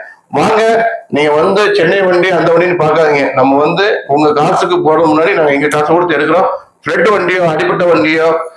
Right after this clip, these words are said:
அந்த மோசமான வண்டியோ நாங்க எடுக்க மாட்டோங்க. ஏன்னா, ஒரு வண்டி விக்காம போனா அந்த மூணு லட்ச ரூபா, ரெண்டு லட்ச ரூபா இழந்துச்சுன்னா எங்களுக்கும் லாஸ் ஆகும். அதனால நீங்க பயப்பட வேணாம். உங்க மன திருப்தி சொல்றேங்க. நீங்க மெக்கானிக் கூட்டுவாங்க, வந்து செக் பண்ணுங்க, எடுத்துட்டு போங்க. நம்ம சேனலுக்கு ஆதரவு பண்ணுங்க,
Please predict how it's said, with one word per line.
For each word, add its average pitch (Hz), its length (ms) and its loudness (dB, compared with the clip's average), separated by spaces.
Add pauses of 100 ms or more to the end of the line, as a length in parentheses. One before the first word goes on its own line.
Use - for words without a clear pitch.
(120)
அந்த 143 220 0
மோசமான 180 440 2
வண்டியோ 165 80 2
நாங்க 175 180 0
எடுக்க 175 240 0
மாட்டோங்க. 147 500 -2
ஏன்னா, 135 120 0
ஒரு 139 100 0
வண்டி 170 220 0
விக்காம 190 440 -2
போனா 175 180 2
அந்த 156 140 2
மூணு 165 240 2
லட்ச 170 100 -2
ரூபா, 180 120 0
ரெண்டு 151 180 0
லட்ச 151 40 0
ரூபா 165 100 -2
இழந்துச்சுன்னா 156 80 -2
எங்களுக்கும் 180 360 0
லாஸ் 147 160 -2
ஆகும். 117 180 -2
அதனால 160 460 -2 (220)
நீங்க 139 200 -2
பயப்பட 202 300 0
வேணாம். 208 220 0 (220)
உங்க 254 320 0
மன 226 160 2
திருப்தி 196 380 0
சொல்றேங்க. 175 400 2
நீங்க 143 300 0
மெக்கானிக் 170 340 0
கூட்டுவாங்க, 175 400 0 (480)
வந்து 143 320 -2
செக் 160 180 -4
பண்ணுங்க, 180 400 0
எடுத்துட்டு 156 360 0
போங்க. 160 380 0
நம்ம 139 180 0
சேனலுக்கு 165 500 0
ஆதரவு 156 240 2
பண்ணுங்க, 165 420 0